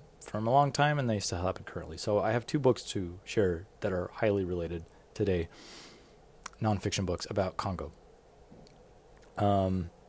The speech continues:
and what has happened in that country. So the first book I'm gonna share is called Cobalt Red, which I did a, vi-, I put up a video of, like, two weeks ago. You may have saw me talk about it.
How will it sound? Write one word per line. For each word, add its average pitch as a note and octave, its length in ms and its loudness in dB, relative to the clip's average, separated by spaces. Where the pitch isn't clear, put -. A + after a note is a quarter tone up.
and F#2+ 460 -2
what A2 180 2
has G2 100 0
happened F2+ 340 0
in E2+ 80 -6
that E2 220 -10
country. E2+ 580 -10
So A#2+ 400 10
the A2+ 100 2
first D3+ 280 8
book D3 120 6
I'm C#3 120 6
gonna A#2+ 140 2
share G2 220 2
is F#2+ 80 0
called F#2+ 400 0
Cobalt G#2+ 380 4
Red, F2 360 -2
which G#2 160 0
I A2 60 4
did G#2+ 160 6
a, G2+ 180 4
vi-, G#2+ 180 0
I A2 80 2
put A#2+ 160 4
up G2+ 60 0
a G2 60 -2
video G2 280 2
of, F2 180 -4
like, F2 200 -6
two G#2+ 120 0
weeks G2 200 -4
ago. F2+ 80 -6
You F2+ 160 -4
may F#2 80 -6
have F2+ 260 -8
saw G2 220 -6
me E2+ 200 -8
talk - 260 -6
about E2 220 -6
it. E2 100 -10